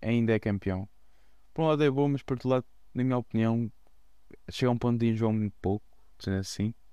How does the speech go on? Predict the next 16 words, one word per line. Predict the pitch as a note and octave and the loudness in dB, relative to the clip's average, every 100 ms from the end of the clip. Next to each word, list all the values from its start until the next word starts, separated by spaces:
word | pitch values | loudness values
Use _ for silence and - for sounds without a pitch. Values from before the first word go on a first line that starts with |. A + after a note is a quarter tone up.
| - - - - - - - - - | -20 -20 -20 -20 -20 -20 -20 -20 -2
Claro | A#2 B2 - | 0 0 0
que | A#2+ | 0
é | A#2 | 2
sempre | A#2 | 2
uma | A#2 | 0
felicidade | A2+ - A2 A2 G2+ | -2 -4 0 0 0
de | G#2+ G#2+ | 0 0
ganhar | G#2 G#2+ G2+ | 2 2 2
mais | G#2 G#2+ G#2+ | 2 2 2
e | |
mais | G#2 G#2 G2 | 0 0 0
e | F#2+ | 0
mais. | F#2 G2 - - - - - - - - - - - - - | 0 -2 -6 -12 -20 -20 -20 -20 -20 -20 -20 -20 -20 -20 -8
Mas | B2 B2 | -4 0
é | |
que | C3+ | 0